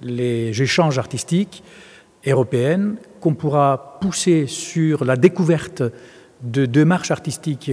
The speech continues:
complètement atypiques et innovantes. Et je crois qu'aujourd'hui, notre société a besoin de ceci. Les expositions historiques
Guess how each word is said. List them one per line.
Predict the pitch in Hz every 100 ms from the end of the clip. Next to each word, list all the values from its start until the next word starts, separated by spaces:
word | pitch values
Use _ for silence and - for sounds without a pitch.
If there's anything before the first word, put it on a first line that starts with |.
| -
complètement | - 226 185 - 143 123 - - -
atypiques | 143 - 135 160 -
et |
innovantes. | 117 113 123 220 - - - -
Et | 165
je | 147
crois | 143 185
qu'aujourd'hui, | - 147 143 139 196
notre | 156 -
société | 135 - 139 170
a |
besoin | 139 180 156 180 185 - - -
de | 120
ceci. | - 120 - 113 - - - - - -
Les | 131 143
expositions | 170 - 180 180 220
historiques | 202 185 131 - -